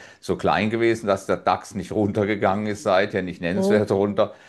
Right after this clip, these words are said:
Speaker 1: oder es steht auf der anderen Seite jemand, der ein bisschen stärker ist. Und das sind natürlich auch im Dezember, haben wir das oft gesehen, dass institutionelle Nachfrage, internationale Fondsmanager hier dann,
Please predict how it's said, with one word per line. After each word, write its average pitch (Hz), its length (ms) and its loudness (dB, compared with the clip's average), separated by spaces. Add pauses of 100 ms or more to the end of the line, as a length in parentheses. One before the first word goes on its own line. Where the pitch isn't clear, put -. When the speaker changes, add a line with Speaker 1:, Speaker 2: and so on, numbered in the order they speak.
(220)
Speaker 1:
oder 95 300 2
es 92 100 -2
steht 104 240 -4
auf 110 140 0
der 78 100 0
anderen 98 240 -2
Seite 98 300 0
jemand, 107 280 -4
der 117 80 0
ein 117 60 -6
bisschen 131 240 -8
stärker 170 500 2
ist. 117 160 2
Und 107 80 -4
das 104 180 2
sind 127 260 -4
natürlich 123 560 0
auch 104 260 4
im 98 180 -4
Dezember, 104 520 -2
haben 113 160 -2
wir 101 60 -4
das 98 180 -2
oft 110 260 -2
gesehen, 104 500 2 (440)
dass 95 320 0
institutionelle 95 840 -2
Nachfrage, 90 640 0
internationale 92 920 -2
Fondsmanager 90 720 -4
hier 87 260 0
dann, 82 300 0